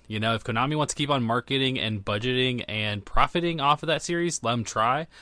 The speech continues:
But as players and as consumers, just tell yourself it, it was done with five and just let that be the end of it. I think if they, s-, it, the only way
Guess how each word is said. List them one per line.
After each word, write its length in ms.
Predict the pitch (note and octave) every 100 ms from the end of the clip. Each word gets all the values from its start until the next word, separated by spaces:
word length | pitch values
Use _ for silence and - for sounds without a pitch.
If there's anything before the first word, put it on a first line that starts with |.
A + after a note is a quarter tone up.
| - - -
But 140 | A#2+
as 180 | A2+ -
players 500 | - B2+ C3 C#3+ C3
and 120 | A2+
as 240 | A2 A2 -
consumers, 720 | A2+ - A#2 A2+ C#3 D3 C#3+
just 440 | - A#2 - - -
tell 180 | A#2
yourself 500 | B2 B2+ - C3 -
it, 180 | A#2+ A#2
it 140 | A#2+ A#2
was 140 | G#2+
done 180 | A2+ A#2
with 100 | A2+
five 320 | C#3+ C3+ A2 - - - -
and 140 | A#2 A2
just 100 | A2
let 140 | A#2
that 160 | A2 G#2+
be 100 | A#2
the 140 | G#2+
end 140 | A#2 G#2
of 100 | G2
it. 200 | G2+ -
I 180 | G#2 G#2
think 160 | A#2+ A2+
if 140 | G#2+
they, 100 | A2
s-, 120 | G#2
it, 180 | - A2+
the 80 | A#2+
only 160 | B2 D#3+
way 300 | E3 D#3+